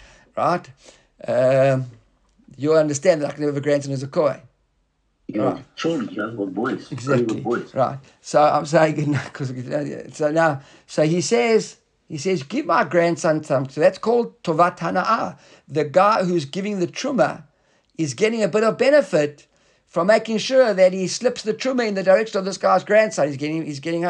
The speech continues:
Speaker 1: he's getting paid for it. And it's, obviously was a common thing 'cause we see in the Gemara all the time. So the question now is, if I'm now coming to give Truma from your pile of grain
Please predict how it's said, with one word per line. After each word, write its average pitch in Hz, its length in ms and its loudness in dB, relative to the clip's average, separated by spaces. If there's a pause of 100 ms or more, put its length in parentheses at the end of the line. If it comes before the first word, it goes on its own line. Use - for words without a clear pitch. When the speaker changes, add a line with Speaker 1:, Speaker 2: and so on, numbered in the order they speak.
Speaker 1:
he's 175 100 -8
getting 190 200 -6
paid 254 240 2
for - 140 -14
it. - 160 -20 (1080)
And 143 120 -6
it's, 143 120 -14 (160)
obviously 220 360 -4
was 175 200 2
a 170 60 -2
common 170 380 -4
thing 190 180 -10
'cause 185 80 -6
we 143 80 -8
see 160 120 -10
in 190 60 -6
the 175 60 -6
Gemara 160 280 -4
all 147 120 -6
the 139 80 -10
time. 135 340 -14 (1300)
So - 180 -6
the 160 120 0
question 240 400 -2
now 190 200 4
is, 185 600 -2 (260)
if 156 300 -2
I'm 247 320 4
now 214 220 2
coming 156 640 -4 (320)
to 165 140 -2
give 156 360 -6
Truma 240 340 0
from 180 240 2
your 196 480 4
pile 180 420 2
of 139 160 -2
grain 135 460 -2